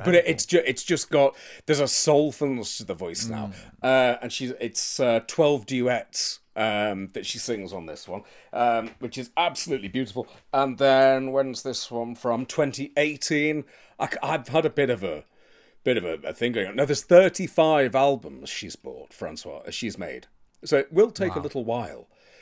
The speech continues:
Speaker 1: But my God, she's got an amazing
Speaker 2: There's
Speaker 1: voice. So
Speaker 2: something about the continuum of a, a European artist that's,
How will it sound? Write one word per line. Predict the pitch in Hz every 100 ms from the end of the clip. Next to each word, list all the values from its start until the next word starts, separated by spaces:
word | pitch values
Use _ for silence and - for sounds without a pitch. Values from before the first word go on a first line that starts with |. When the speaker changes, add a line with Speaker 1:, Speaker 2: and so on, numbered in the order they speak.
| _ _ -
Speaker 1:
But | 453 -
my | - - - _ _ _ _ _
God, | - - 202
she's | - - 110
got | - 104
an | -
amazing | 73 76 - 73
Speaker 2:
There's | 131 127
Speaker 1:
voice. | -
So | - 160
Speaker 2:
something | 131 - 180
about | 151 131 135 135
the | 120
continuum | - 117 - 127 123 120 110
of | 101 98
a, | 95 80
a | 104
European | 104 107 104 - 104 98
artist | 95 101 107 - - -
that's, | - - -